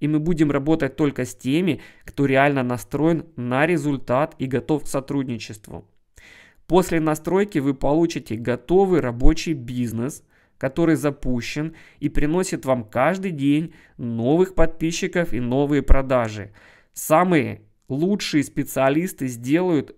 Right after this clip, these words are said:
всё за вас. Вам останется лишь поддерживать свой бизнес, публикуя один-два поста в два, в три дня и получать прибыль.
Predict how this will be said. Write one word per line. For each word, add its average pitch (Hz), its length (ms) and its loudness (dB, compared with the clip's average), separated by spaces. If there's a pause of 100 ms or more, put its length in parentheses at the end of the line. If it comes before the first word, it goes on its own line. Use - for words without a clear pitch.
(120)
всё 156 600 -2
за 120 240 -4
вас. 123 480 -2 (460)
Вам 170 260 -2
останется 170 540 -4
лишь 151 260 2
поддерживать 131 800 0
свой 117 200 -6
бизнес, 139 500 -2
публикуя 143 720 0 (320)
один-два 139 800 0
поста - 580 0
в 135 80 -4
два, 135 380 0
в - 100 -12
три 147 200 -4
дня 143 340 -4
и - 20 -4
получать 139 640 -4
прибыль. 110 460 -2